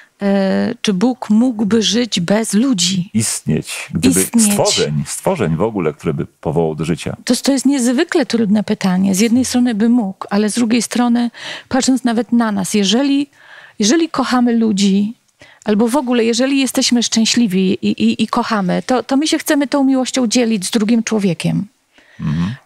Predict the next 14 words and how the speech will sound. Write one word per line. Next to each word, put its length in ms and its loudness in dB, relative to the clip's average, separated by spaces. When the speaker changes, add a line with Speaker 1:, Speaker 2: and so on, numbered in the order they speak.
Speaker 1:
E, 400 0
a 120 0
Bóg 220 -2
jest 160 -2
najwyższą 540 0
miłością, 680 0
więc 200 2
nie 120 2
wyobrażam 580 0
sobie, 560 0
żeby 240 2
ta 160 -2
miłość, 760 0
e, 140 -8